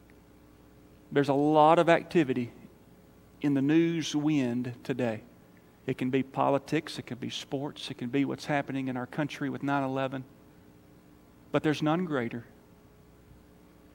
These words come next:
than telling somebody about Jesus. Would you commit in your life, "I'm gonna pray for three lost people,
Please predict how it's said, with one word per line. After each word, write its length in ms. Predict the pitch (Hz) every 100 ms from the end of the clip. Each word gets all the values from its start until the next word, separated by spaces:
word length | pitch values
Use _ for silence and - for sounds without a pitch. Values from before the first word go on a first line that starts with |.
| -
than 100 | -
telling 260 | 139 143 127
somebody 420 | - 131 120 117
about 240 | 117 120 -
Jesus. 680 | 117 110 - - - - - - - - - - - - - -
Would 160 | 151 147
you 60 |
commit 440 | 165 - 156 156 143
in 120 | 139
your 120 | 147
life, 320 | 143 143 143 - - - - -
"I'm 100 | 147
gonna 160 | 151
pray 260 | 139 - 151
for 160 | 151 147
three 200 | 156 151
lost 320 | 135 117 -
people, 320 | 123 110 117